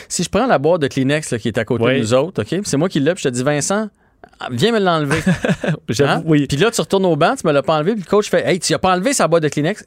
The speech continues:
Speaker 1: Quand tu vas revenir, là,
Speaker 2: Ça se peut que je
Speaker 1: ça se
Speaker 2: sois,
Speaker 1: peut que tu me fasses une
Speaker 2: euh, tenace.
Speaker 1: jambette pour me... tenace, et c'est quand t'es tenace ou que tu joues du bâton ou que t'accroches un peu, parce que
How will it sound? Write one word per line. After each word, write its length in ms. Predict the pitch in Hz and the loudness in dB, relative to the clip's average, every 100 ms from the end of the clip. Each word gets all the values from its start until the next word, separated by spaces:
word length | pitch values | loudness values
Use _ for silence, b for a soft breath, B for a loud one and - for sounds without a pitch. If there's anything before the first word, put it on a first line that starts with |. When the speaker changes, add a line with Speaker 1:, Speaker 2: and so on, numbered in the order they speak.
| - | -4
Speaker 1:
Quand 100 | 262 | -2
tu 100 | 247 | -2
vas 60 | |
revenir, 400 | 147 170 190 285 | 0 0 2 0
là, 160 | 202 220 b b | -2 -2 b b
Speaker 2:
Ça 200 | - 143 | -6 -4
se 80 | - | 0
peut 160 | 175 | 0
que 140 | 180 147 | 2 2
je 40 | |
Speaker 1:
ça 100 | - | 4
se 40 | 143 | 4
Speaker 2:
sois, 100 | 151 | 4
Speaker 1:
peut 60 | |
que 40 | 139 | 4
tu 40 | |
me 60 | 127 | 2
fasses 140 | - 180 | 2 0
une 60 | |
Speaker 2:
euh, 20 | |
tenace. 200 | 143 190 202 | 2 2 2
Speaker 1:
jambette 360 | 175 202 214 - | 2 2 2 0
pour 100 | 147 | -2
me... 100 | 147 - 127 - _ _ | -2 -4 -8 -8 _ _
tenace, 520 | 139 127 147 269 - - | 0 2 0 0 -2 -2
et 100 | 139 | -2
c'est 140 | 143 | -2
quand 180 | 208 220 | -2 -2
t'es 120 | 175 | -2
tenace 540 | - 151 156 202 226 143 | 0 0 2 0 0 -4
ou 20 | |
que 60 | - | -6
tu 80 | 123 | -4
joues 100 | 160 | -2
du 100 | 139 | 0
bâton 460 | 135 135 127 185 226 | 2 0 2 0 0
ou 40 | |
que 60 | - | 0
t'accroches 440 | 147 - 165 165 | -2 -2 -4 -2
un 140 | 139 120 | -4 -2
peu, 180 | 170 196 | -2 -2
parce 140 | 147 | -2
que 140 | 135 | -2